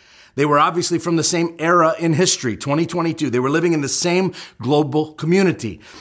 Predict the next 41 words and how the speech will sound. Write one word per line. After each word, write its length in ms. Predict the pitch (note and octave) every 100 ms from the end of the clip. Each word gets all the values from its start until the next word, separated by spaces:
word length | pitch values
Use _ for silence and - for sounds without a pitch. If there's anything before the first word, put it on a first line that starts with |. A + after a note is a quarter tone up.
| -
And 120 | C#3+
they 80 | D3+
were 140 | D3 C#3
driving 480 | A#2+ F3 A3 A#3
down 220 | F#3 F#3 F3+
the 80 |
road 240 | D3+ D3+ D3+
in 100 | D3
Australia 540 | D3 - A#2+ A2 A2
one 220 | G#2+ A2+
day, 200 | G#2 B2
and 160 | D3+ B2+
this 140 | A#2
friend 320 | - C#3 D3 D3
said 200 | C#3+ C3+
to 60 |
my 140 | C#3 C#3+
son, 380 | - A2 G#2 A#2
and 160 | A#2+
I 80 | C3+
quote, 420 | - - F#2+ G#2 - _ _ _
I'm 120 | - G#2
not 160 | A2
gonna 100 | A2
do 140 | A2+ B2+
the 140 | A#2+
accent, 380 | F2 - F#2+ G#2 _ _ _
he 80 | A2+
said, 320 | C3 A#2 - _
"Hey, 140 | - F#3
mate." 320 | C3+ D3+ F3 -
Okay, 240 | G#2 - G2
I 60 |
just 160 | G2 -
did 140 | A2
the 100 | G#2
accent. 280 | F2 - G2 - - - _ _ _
"Look 240 | - G3+ A3+
at 120 | G#3
that 220 | G#3+ F#3+
tradie 680 | - G3 E3 D#3 D3 E3+